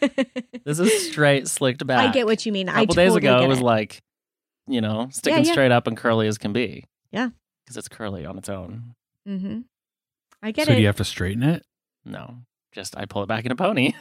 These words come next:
Speaker 2: <laughs>
Speaker 3: Oh.
Speaker 2: As you saw this morning, I just continued to wear the pony instead of taking it out when I got to work like I usually do.
Speaker 3: <laughs> Wasn't that, didn't you have a hair clip in there one
Speaker 2: <laughs>
Speaker 3: time?
Speaker 2: Yeah. I still use those too, but I now am smart enough to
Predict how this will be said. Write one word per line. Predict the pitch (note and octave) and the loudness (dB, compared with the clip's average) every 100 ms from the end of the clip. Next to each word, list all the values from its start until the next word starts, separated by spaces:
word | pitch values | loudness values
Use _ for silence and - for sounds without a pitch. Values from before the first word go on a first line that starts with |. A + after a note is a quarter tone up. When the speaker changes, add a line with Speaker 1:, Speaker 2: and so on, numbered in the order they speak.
| - | -20
Speaker 2:
<laughs> | _ - | _ -2
Speaker 3:
Oh. | C3 | 0
Speaker 2:
As | A#2+ | 2
you | B2+ | 2
saw | B2 D3+ D#3 | 2 4 4
this | A#2+ | 2
morning, | A2 G2+ G#2 | -2 -6 -2
I | G#2+ | -2
just | A2+ | -2
continued | - - A2 G#2+ | -6 -4 -2 -2
to | G#2 | 0
wear | A2 | 0
the | A#2 | 0
pony | A2+ G#2 G2+ | -2 -2 -2
instead | G2+ A2+ G#2+ | -4 -4 -4
of | G#2 A2 _ _ _ _ _ _ _ | -4 -8 _ _ _ _ _ _ _
taking | - G2+ G2+ | -12 -8 -4
it | |
out | G#2 G2 | -2 -2
when | G2+ | -4
I | G2 | -4
got | G2 | -6
to | G2+ | -6
work | G2+ G2 | -6 -8
like | G2+ | -10
I | G2 | -8
usually | G2+ A2 G2+ | -8 -8 -8
do. | G2+ C#3+ - - - | 0 0 0 -10 -4
Speaker 3:
<laughs> | F3+ C3 - A#2 G#2+ G#2+ A2 A2 A2+ _ _ _ _ - | -2 -2 0 0 2 0 -2 -4 -12 _ _ _ _ 2
Wasn't | F3+ B3+ | 4 6
that, | C4+ D3 | 2 -2
didn't | - G3+ | 0 2
you | A#3 | 6
have | G3 F3+ | 6 6
a | A#2+ | 2
hair | - B2 | 4 0
clip | - E3+ F#3 | 2 2 6
in | |
there | F3 E3+ | 6 8
one | E3+ | 8
Speaker 2:
<laughs> | |
Speaker 3:
time? | E3+ F3+ | 6 6
Speaker 2:
Yeah. | F3 - - - C#4 C4+ | 4 2 -12 -2 0 4
I | F3+ D#4+ | 2 4
still | G3 G#3 | 4 6
use | G3+ F#3+ | 6 6
those | F3+ E3 E3 | 6 6 6
too, | A3+ A#3+ A3+ E3 | 6 6 6 6
but | D#3+ D3+ | 4 4
I | D#3 D3+ | 4 4
now | D#3+ G3 F3+ C#3 C#3 C#3 | 4 4 4 4 4 4
am | - C#3 B2 A#2+ A#2+ A#2+ - | 2 4 6 6 4 0 -2
smart | - - C3 | -4 2 4
enough | C3 A#2 A#2+ | 6 4 2
to | - A#2+ A2 | 0 -2 -2